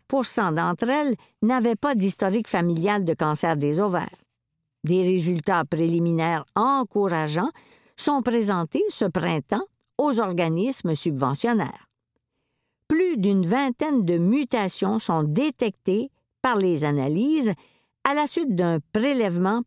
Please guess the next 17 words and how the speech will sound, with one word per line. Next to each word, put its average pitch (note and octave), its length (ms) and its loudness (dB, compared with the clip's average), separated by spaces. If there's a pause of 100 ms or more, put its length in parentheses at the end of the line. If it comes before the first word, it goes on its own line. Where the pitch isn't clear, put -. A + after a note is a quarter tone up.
(140)
par C4+ 180 0
le G3+ 100 2
vagin. D3 380 -2 (1120)
Tous F4+ 320 0
les C#4+ 220 0
cancers A3+ 420 0
des E3+ 240 0
ovaires A3 460 -2 (420)
sont D4 240 0
causés A3+ 400 0
par F3+ 180 -2
des E3 200 2
mutations, G#3 720 0 (560)
précise F#3+ 760 0 (220)
la E3 120 2
docteure D3 380 -2
Gilbert. D3 580 -2